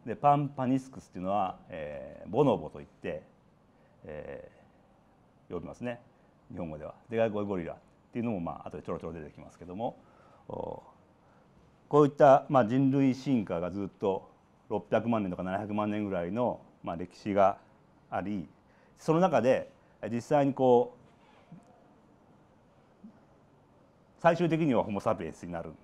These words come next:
ですけども、お、いつの段階でどういうことが進化的に起きたのかっていうのが、分かっている部分と分かってない部分があります。で、今日はもちろん分かっている部分を中心にお話しします。で、例えば人の特徴だったとか、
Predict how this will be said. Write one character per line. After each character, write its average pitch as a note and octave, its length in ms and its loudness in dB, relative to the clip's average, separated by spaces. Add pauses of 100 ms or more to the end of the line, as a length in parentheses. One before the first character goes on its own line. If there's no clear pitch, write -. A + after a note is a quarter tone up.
(160)
で F2 80 -14
す - 60 -20
け - 80 -16
ど E2 100 -10
も、 C#3 300 -4 (320)
お、 E2+ 480 -6
い G3+ 80 -2
つ A3 100 0
の C3+ 140 4
段 G#2+ 240 2
階 G#2+ 180 0
で G#2 100 -2
ど C3 220 4
う C#3+ 60 6
い C#3 60 4
う C#3 80 2
こ C#3+ 100 -6
と B2 160 2
が E2+ 180 -4 (560)
進 A2+ 200 -6
化 G#2+ 100 -2
的 G2 120 -6
に G2 100 -2
起 A2 80 0
き - 80 -20
た F2+ 80 -2
の D#2 80 -8
か D#2 80 -10
っ - 20 -8
て - 60 -18 (260)
い E2+ 40 -12
う - 20 -8
の E2+ 80 -4
が、 - 140 -4 (120)
分 B2+ 120 -2
か E3 100 6
っ E3 100 2
て B2+ 80 -2
い - 20 2
る G2 60 -2
部 F#2+ 140 -8
分 F2 160 -8
と F2+ 80 -4
分 G#2 60 0
か A#2 80 2
っ - 40 -4
て - 80 -10
な F2 80 -6
い E2+ 40 -6
部 D#2 60 -10
分 D#2+ 160 -14
が D2+ 80 -12
あ D2+ 40 -12
り D2+ 60 -20
ま - 100 -20
す。 - 100 -20 (520)
で、 C3 200 0 (220)
今 G3+ 100 12
日 A#2 60 12
は A2+ 80 8
も A2 100 4
ち C3 80 0
ろ G#2 60 4
ん - 40 4
分 G#2+ 60 4
か C#3 80 8
っ C#3 80 0
て A2+ 60 -2
い F#2+ 40 -2
る F2+ 60 -2
部 F2+ 80 -6
分 F2 140 -6
を D#2 60 -8
中 F2+ 120 -14
心 F#2 160 -12
に F2 40 -8
お - 40 -14
話 E2+ 220 -14
し - 40 -20
し - 60 -18
ま E2+ 100 -12
す。 - 120 -20 (260)
で、 B2+ 260 0 (200)
例 F#3 140 2
え D#3+ 40 4
ば A2+ 200 6
人 - 200 0
の C3+ 100 4
特 B2+ 200 -2
徴 B2+ 180 2
だ A#2+ 80 4
っ A2+ 40 2
た - 80 -12
と E2+ 80 -8
か、 E2+ 400 -4